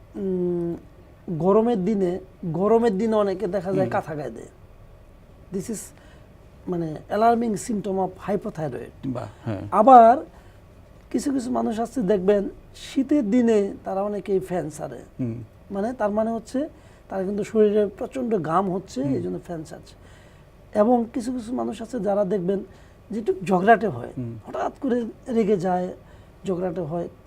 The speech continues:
Speaker 1: মহিলাদের দেখা যায়, মা বোনদের অনেকের মেনস্ট্রুয়েশন প্রবলেম
Speaker 2: হুম,
Speaker 1: হয়।
Speaker 2: হুম।
Speaker 1: হ্যাঁ? তো আবার দেখা যায় তারা, মানে,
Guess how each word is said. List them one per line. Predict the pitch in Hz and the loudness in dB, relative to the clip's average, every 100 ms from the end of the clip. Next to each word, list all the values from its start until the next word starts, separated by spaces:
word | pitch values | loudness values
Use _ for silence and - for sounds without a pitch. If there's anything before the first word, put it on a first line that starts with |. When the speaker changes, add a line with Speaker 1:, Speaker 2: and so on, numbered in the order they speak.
| - - - - | -20 -20 -20 -6
Speaker 1:
মহিলাদের | 294 277 269 208 220 | -2 0 0 2 2
দেখা | 214 196 220 | 2 0 -2
যায়, | 220 | -2
মা | 208 214 | -2 -2
বোনদের | 190 202 196 208 | -2 -4 -4 -4
অনেকের | 208 202 226 208 208 - - - - - | -4 -2 0 0 -4 -14 -20 -20 -12 -2
মেনস্ট্রুয়েশন | 262 - - 220 202 196 | 0 0 -4 -4 -4 -6
প্রবলেম | 208 165 165 156 | -4 -4 -4 -6
Speaker 2:
হুম, | 120 | -8
Speaker 1:
হয়। | 123 | -10
Speaker 2:
হুম। | 117 - - - | -12 -16 -20 -12
Speaker 1:
হ্যাঁ? | 294 269 - - - - - - | -10 -10 -14 -20 -20 -20 -20 -2
তো | 208 196 196 190 - - - | 2 4 4 4 -2 -10 -4
আবার | 220 254 | 0 2
দেখা | 240 240 240 | 2 0 4
যায় | 233 226 | 4 4
তারা, | - 185 202 185 - - 202 | 2 0 2 0 -2 -12 -8
মানে, | 180 175 | -8 -8